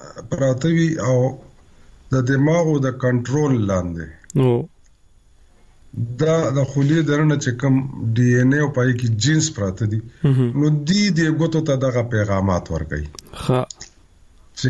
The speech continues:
Speaker 1: کټې ګوتې ته دا پیغام دی چې ته به دې نه زیاته غټېږي نه، دې نه به زیاته لوړېږي نه.
Speaker 2: صحیح.
Speaker 1: د بلې ګوتې ته د هغې حد ښیي، د منځ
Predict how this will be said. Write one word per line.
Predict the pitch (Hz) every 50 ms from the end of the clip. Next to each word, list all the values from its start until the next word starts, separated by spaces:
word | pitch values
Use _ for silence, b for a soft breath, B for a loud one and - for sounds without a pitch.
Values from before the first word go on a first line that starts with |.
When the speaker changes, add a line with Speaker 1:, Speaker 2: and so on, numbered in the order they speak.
| 113 -
Speaker 1:
کټې | 160 156 156 160 143 151
ګوتې | 156 156 156 139 -
ته | 147 135 135
دا | 120 135 139 143 143
پیغام | - - 135 127 120 131 135 139 143
دی | 135 139 131
چې | - 131 - - 120 -
ته | 143 131
به | 131 131
دې | 127 127 135 135 131
نه | 123
زیاته | 117 127 135 131 107 131 120 120
غټېږي | 117 117 135 156 160 156 156 151 151
نه، | 135
دې | 120 127 131 127
نه | 123 117
به | 117 113
زیاته | 101 98 113 117 113 117 117 - 107
لوړېږي | 95 90 92 90 87 92 92 90 - 78 78 73 71
نه. | 71 71 - - -
Speaker 2:
صحیح. | - - - 131 123 117 110 104 104 - - _ _ _ - - - - _ - - - - - _ - - - - -
Speaker 1:
د | 123 123 123
بلې | 143 151 156 147 135 143
ګوتې | 143 139 139 - -
ته | 135 131 - - - - _ - -
د | 120
هغې | 110 110 117 143 131 117
حد | - 135 - -
ښیي، | 135 131 131 127 135 - - - 104 107
د | 107
منځ | 107 117 123 127